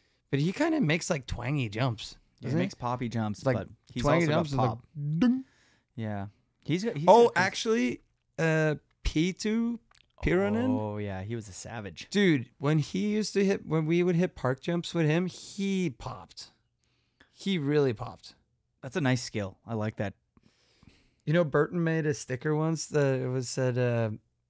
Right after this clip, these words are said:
Speaker 1: uh, "I need to P two, Pironen." <laughs>
Speaker 2: I, I don't, I didn't know that.
Speaker 1: Oh, that's kinda funny, isn't it?
Speaker 2: What's your
Speaker 1: Uh,
Speaker 2: favorite Burton graphic of all time?
Speaker 1: Oh, I really like the, oof, that's tough.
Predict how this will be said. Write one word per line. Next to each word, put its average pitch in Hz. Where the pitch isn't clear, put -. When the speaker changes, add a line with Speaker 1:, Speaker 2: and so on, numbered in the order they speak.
Speaker 1:
uh, 110
"I 127
need 127
to 113
P 117
two, 139
Pironen." 127
<laughs> -
Speaker 2:
I, 135
I 123
don't, 110
I 120
didn't 113
know 110
that. 110
Speaker 1:
Oh, 139
that's -
kinda 147
funny, 143
isn't 151
it? -
Speaker 2:
What's 127
your 151
Speaker 1:
Uh, -
Speaker 2:
favorite 143
Burton 131
graphic 113
of 113
all 117
time? 110
Speaker 1:
Oh, 107
I 120
really 165
like 147
the, 131
oof, -
that's 131
tough. -